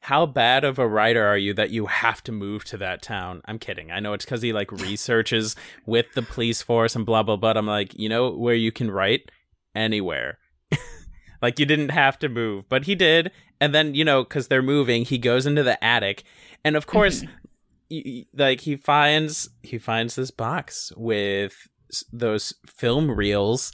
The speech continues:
Speaker 1: and an old, like, fucking, like,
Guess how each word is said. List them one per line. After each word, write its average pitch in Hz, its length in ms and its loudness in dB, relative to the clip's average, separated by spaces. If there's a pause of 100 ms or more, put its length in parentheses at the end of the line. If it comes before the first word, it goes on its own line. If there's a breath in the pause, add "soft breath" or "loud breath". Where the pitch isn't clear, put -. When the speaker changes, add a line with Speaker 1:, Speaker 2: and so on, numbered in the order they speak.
(420 soft breath)
Speaker 1:
and 107 340 -2
an 113 160 -2 (100)
old, 117 380 2
like, 107 300 0 (480)
fucking, 131 400 -2
like, 113 240 -2